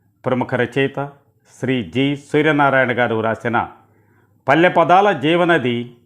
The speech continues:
జాలాది కవిత. జానపదుల పలుకుల రవళి, జాను తెనుగుకు నిండు జాబిలి, తెలుగు భాషకు ద్వారపు కావలి, తెలుగు పాటల వెలుగు జావళి, సుకవి రాజారావు జాలాది.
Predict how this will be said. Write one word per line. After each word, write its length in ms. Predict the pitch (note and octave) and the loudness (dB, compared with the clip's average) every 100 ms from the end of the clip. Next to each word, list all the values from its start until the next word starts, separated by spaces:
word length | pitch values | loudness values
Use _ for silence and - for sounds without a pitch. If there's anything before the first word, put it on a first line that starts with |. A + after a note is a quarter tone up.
| - | -20
జాలాది 600 | F#2+ A2+ A#2+ B2+ A#2+ G2+ - _ _ _ _ _ _ _ _ _ _ | -6 0 2 2 0 -4 -14 _ _ _ _ _ _ _ _ _ _
కవిత. 360 | C3+ B2+ C3+ G#2 - _ _ _ _ _ _ _ _ - | -2 -2 -2 -6 -10 _ _ _ _ _ _ _ _ -18
జానపదుల 680 | G#2+ C#3 E3+ F#3 F3+ F3 G3+ | -2 2 4 2 0 0 0
పలుకుల 520 | G3+ D#3 F3 G3 E3 | 0 0 2 2 2
రవళి, 480 | C3+ C3+ D#3 A#2 A2 - _ _ _ _ G2+ | 2 2 0 -2 -6 -12 _ _ _ _ -4
జాను 340 | A#2+ C3+ D#3 | 0 2 2
తెనుగుకు 460 | D3+ C#3+ D#3 G3 D#3+ | 0 0 0 -2 -2
నిండు 360 | B2+ C3 D3 | -2 -2 -2
జాబిలి, 520 | B2 A2+ G#2 A2+ F#2+ D#2 _ _ _ - - | 0 0 0 -2 -6 -12 _ _ _ -20 -12
తెలుగు 280 | G#2 G#2 A#2+ | -8 -4 -6
భాషకు 540 | F2+ A#2+ C#3+ D#3+ D3 | -2 -2 -2 -4 -4
ద్వారపు 440 | A2 B2 D3 D#3 D#3 | -2 0 0 0 -4
కావలి, 580 | D3 C3 C#3+ D#3 F3 - - _ _ _ D#3 | 0 2 2 0 -4 -8 -20 _ _ _ 0
తెలుగు 280 | F#3 F#3+ | 2 4
పాటల 400 | E3 F3+ G3+ G#3 | 4 2 2 2
వెలుగు 340 | E3+ E3 G3 E3+ | 2 2 0 0
జావళి, 680 | B2+ C3+ D#3+ C#3+ B2 A#2 - _ _ | 2 2 2 0 -2 -6 -14 _ _
సుకవి 560 | - C#3+ E3 C3+ F#2+ - _ - | -8 -2 0 0 -4 -8 _ -4
రాజారావు 640 | A2 B2+ D3+ C#3+ C3 B2+ | 0 0 2 2 2 0
జాలాది. 540 | G#2 G#2 A2+ G#2+ F#2 | -2 -2 0 -2 -6